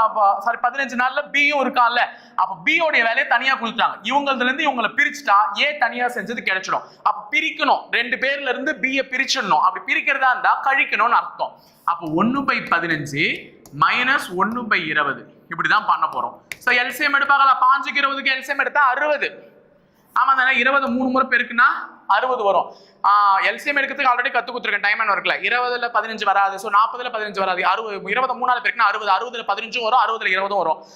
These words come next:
So, அறுபதுல எத்தனை பாஞ்சு இருக்கு? நாலு. அறுபதுல எத்தனை இருபது இருக்கு? மூணு. So, நாலு மைனஸ் மூணு, ஒண்ணு by அறுபது. எப்பவுமே தலைகீழா திருப்பிக்கணும். So, அறுபது நாட்கள். So, அறுபது நாட்கள்ல ஏ செஞ்சிருப்பாரா அந்த வேலையை? முடிஞ்சிச்சு.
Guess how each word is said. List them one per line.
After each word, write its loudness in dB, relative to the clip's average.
So, 0
அறுபதுல 0
எத்தனை 2
பாஞ்சு 2
இருக்கு? -4
நாலு. 2
அறுபதுல 2
எத்தனை 0
இருபது 0
இருக்கு? -6
மூணு. -2
So, -4
நாலு 2
மைனஸ் -2
மூணு, 0
ஒண்ணு -2
by 2
அறுபது. 0
எப்பவுமே -2
தலைகீழா 2
திருப்பிக்கணும். -2
So, 0
அறுபது 0
நாட்கள். -2
So, 0
அறுபது 0
நாட்கள்ல -2
ஏ 2
செஞ்சிருப்பாரா 0
அந்த -6
வேலையை? -2
முடிஞ்சிச்சு. -4